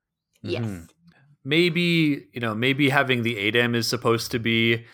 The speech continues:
Speaker 2: I don't know, I almost feel like it, it is for show. I almost feel like he's sending this to say, "Well, you know, I sent my best people. I sent an Adem mercenary. Like, even they couldn't handle it." Like, it, there's definitely something else going on here, uh, which I don't think we have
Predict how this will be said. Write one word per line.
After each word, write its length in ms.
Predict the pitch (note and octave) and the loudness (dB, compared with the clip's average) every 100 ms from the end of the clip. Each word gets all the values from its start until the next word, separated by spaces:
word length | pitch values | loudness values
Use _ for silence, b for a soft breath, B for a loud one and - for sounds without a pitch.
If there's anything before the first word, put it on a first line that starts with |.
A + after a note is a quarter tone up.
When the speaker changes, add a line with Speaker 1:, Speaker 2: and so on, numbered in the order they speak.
| B B | B B
Speaker 2:
I 100 | G3 | 2
don't 80 | F3 | 4
know, 140 | C3+ | 4
I 140 | C3 E3 | 6 6
almost 280 | G#3 G3+ - | 4 2 4
feel 140 | F#3 | 4
like 220 | E3 D3 C#3+ | 6 6 2
it, 140 | A#2+ | 0
it 120 | C#3+ | 0
is 140 | C3 B2 | -2 -2
for 160 | A#2+ | -4
show. 300 | A2+ C3 A#2+ | 0 4 6
I 80 | G#2+ | 6
almost 300 | A#2 B2 A#2 | 4 2 -4
feel 160 | - A#2 | 0 2
like 200 | A2 G#2+ | 2 0
he's 260 | - A2 G#2 | -4 -4 -2
sending 380 | A#2+ A2+ A2 | 0 0 0
this 160 | G#2+ G#2 | 0 -2
to 100 | A2 | -4
say, 180 | G#2+ G#2 | -4 0
"Well, 300 | G2+ D#3+ D#3 | 4 6 6
you 80 | C3+ | 4
know, 180 | C3 | 6
I 140 | B2 A2+ | 6 4
sent 340 | A#2 D#3+ E3 | 4 2 2
my 140 | C3+ A2+ | 0 4
best 300 | A#2 A2+ - | 4 2 0
people. 400 | D3+ D#3 G2+ G2+ | 0 2 2 2
I 80 | G#2 | 2
sent 200 | D3 B2+ | 0 0
an 60 | B2+ | 4
Adem 240 | F#3+ F#3+ | 4 4
mercenary. 680 | E3+ F#3 F#3+ D#3+ A2+ G2+ F#2+ | 4 4 4 0 0 0 0
Like, 140 | G#2 | -2
even 220 | D3 D#3+ D#3+ | -2 0 2
they 120 | F3 | 2
couldn't 240 | E3 B2 | 0 -4
handle 280 | A2 G#2 F2+ | -4 -6 -6
it." 60 | - | -4
Like, 100 | A2+ | -4
it, 180 | A#2 - B B B | -4 -8 B B B
there's 140 | D3 | 0
definitely 260 | C#3+ G#3 G#3 | 4 4 4
something 280 | G#3 F#3 D#3 | 2 2 2
else 160 | C#3+ - | 2 4
going 240 | B2+ A#2 | 4 6
on 200 | B2 B2 | 4 4
here, 380 | G#2+ F2 E2+ E2 _ _ _ _ - | 0 -4 -4 -6 _ _ _ _ -2
uh, 540 | G#2+ G2 F#2+ F#2 F2+ F#2 | 2 4 4 2 0 -2
which 220 | G#2+ G2+ | -4 -2
I 40 | B2 | -2
don't 160 | A2+ | -2
think 160 | A2+ - | -2 -4
we 180 | A2 G#2+ | -4 0
have 420 | G2+ F#2 E2+ | 0 -2 -6